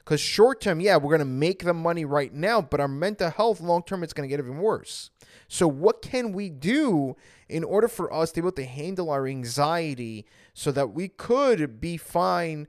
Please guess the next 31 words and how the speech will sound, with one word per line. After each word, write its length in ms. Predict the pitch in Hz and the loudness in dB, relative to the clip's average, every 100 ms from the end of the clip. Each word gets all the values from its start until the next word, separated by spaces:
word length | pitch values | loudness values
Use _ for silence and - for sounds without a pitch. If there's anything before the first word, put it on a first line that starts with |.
| _ _ | _ _
whenever 300 | - 156 175 | -4 0 2
we're 120 | 165 165 | 2 2
working? 440 | 196 240 87 - _ _ _ _ | 0 -2 -12 -16 _ _ _ _
So 160 | - | 2
that 140 | 165 160 | 2 2
we 120 | 180 | -4
could 320 | - 208 226 | 0 0 0
be 140 | 226 | -6
fine 580 | 208 - 185 190 185 170 | -6 0 2 2 2 -2
in 500 | - 170 165 156 135 - _ | -4 -2 -2 -2 -6 -12 _
whenever 400 | 135 156 170 175 | -2 2 2 2
we're 160 | 165 156 | 6 4
looking 220 | 165 170 | 4 -6
for 160 | 156 | -4
a 60 | 143 | -4
different 280 | 160 160 139 | -4 -8 -6
place 280 | 202 208 - | -2 -2 -2
that 100 | 143 | -4
makes 200 | 147 156 | -4 -8
us 100 | - | -4
feel 180 | 208 | -2
better, 180 | 196 120 | 0 -2
because 340 | 120 - 123 - - - | -2 -2 -4 -6 -20 -8
it 120 | 143 | 0
could 160 | 196 185 | 2 4
be 80 | |
the 80 | 196 | 4
environment 540 | 196 165 151 190 185 123 | 4 2 -2 0 -2 -6
that 120 | 107 | -8
you're 160 | 98 | -10
in. 200 | 76 69 | -10 -16